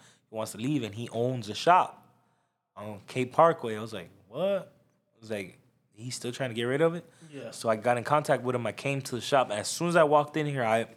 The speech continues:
Speaker 1: felt like, like, you know when you walk in somewhere and you feel like you've been there before?
Speaker 2: Yeah.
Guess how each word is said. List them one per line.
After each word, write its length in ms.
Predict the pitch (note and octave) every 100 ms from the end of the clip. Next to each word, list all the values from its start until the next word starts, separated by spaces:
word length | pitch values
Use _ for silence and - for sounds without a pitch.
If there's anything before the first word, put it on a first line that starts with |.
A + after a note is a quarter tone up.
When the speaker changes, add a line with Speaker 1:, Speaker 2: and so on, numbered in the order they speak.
| _
Speaker 1:
felt 240 | C#3+ C3+ G#2
like, 280 | G#2 F#2 - _ _ _ _ _ _ _ A#2+
like, 160 | A#2+
you 80 | A#2+
know 140 | E3
when 160 | D#3+ D3+
you 60 | D3
walk 300 | C#3+ C#3+ D3+
in 80 | D3
somewhere 280 | - C#3+
and 80 | C#3
you 60 | C3
feel 160 | - C3
like 100 | A#2+
you've 120 | A#2
been 160 | B2
there 100 | C3
before? 380 | B2+ B2+ C3+ C3 B2+ _
Speaker 2:
Yeah. 300 | D#3+ D#3+ B2+